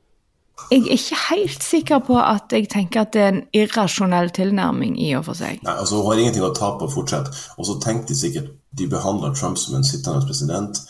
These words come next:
Speaker 2: Han klarte femtién prosent i Iowa og femtifem prosent i New Hampshire. Det er svagt. Og det må de gjerne si, men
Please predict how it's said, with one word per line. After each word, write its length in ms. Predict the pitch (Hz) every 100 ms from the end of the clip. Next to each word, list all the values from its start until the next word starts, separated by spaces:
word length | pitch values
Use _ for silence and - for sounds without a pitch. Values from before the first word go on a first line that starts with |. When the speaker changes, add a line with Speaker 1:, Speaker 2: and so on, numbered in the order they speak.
| - _
Speaker 2:
Han 140 | 78
klarte 320 | 69 85 82 -
femtién 520 | - 67 80 82 71
prosent 400 | 73 78 76 -
i 60 | 69
Iowa 400 | 85 87 92 85
og 160 | 73
femtifem 1300 | - 73 69 - 73 69 67 64 62 - - 82 71
prosent 440 | - 67 73 71
i 60 | -
New 80 | 69
Hampshire. 320 | - - 160
Det 200 | 67 160
er 80 | 139
svagt. 640 | 135 - - - - - - - - - _
Og 220 | - 82
det 140 | 101 110
må 160 | 110
de 120 | 92 76
gjerne 400 | 78 90 107 95
si, 240 | - 67 69
men 280 | 69 -